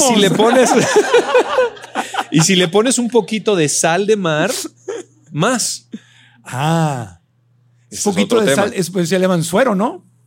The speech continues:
Speaker 1: Sí.
Speaker 2: Y, tráigame un suero.
Speaker 1: Ese suero es mucho mejor que las bebidas que ya se venden como bebidas energéticas, bebidas, el Gatorade y todo eso. Es muchísimo mejor que tú te hagas tu suero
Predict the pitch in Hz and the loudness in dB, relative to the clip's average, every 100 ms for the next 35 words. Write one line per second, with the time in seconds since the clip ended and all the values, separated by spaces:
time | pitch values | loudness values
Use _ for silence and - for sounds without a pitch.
0 | - - - 254 302 - 185 170 160 180 | -20 -14 0 2 2 -2 -4 -4 -4 -2
1 | 269 269 254 180 220 208 160 135 160 196 | -2 -2 -4 -4 -2 -4 -6 -2 -2 0
2 | 180 170 151 147 147 214 254 247 185 190 | -2 -2 -2 -4 -4 -4 -4 -6 -6 -6
3 | 180 147 135 131 151 165 160 - 135 143 | -8 -8 -4 -2 0 -2 -2 -4 -6 -4
4 | 143 123 127 131 113 104 107 117 117 107 | -4 -6 -8 -8 -10 -8 -8 -6 -6 -8
5 | 101 110 104 107 104 101 104 104 104 - | -10 -10 -10 -10 -10 -10 -10 -8 -8 -10
6 | - - 110 110 113 110 101 110 - 104 | -16 -14 -8 -8 -6 -8 -6 -8 -8 -12
7 | 113 113 113 - 165 165 156 131 123 - | -14 -14 -12 -10 -8 -8 -8 -8 -12 -12
8 | 123 139 113 120 - 107 113 127 190 | -10 -8 -8 -12 -14 -12 -6 -6 -6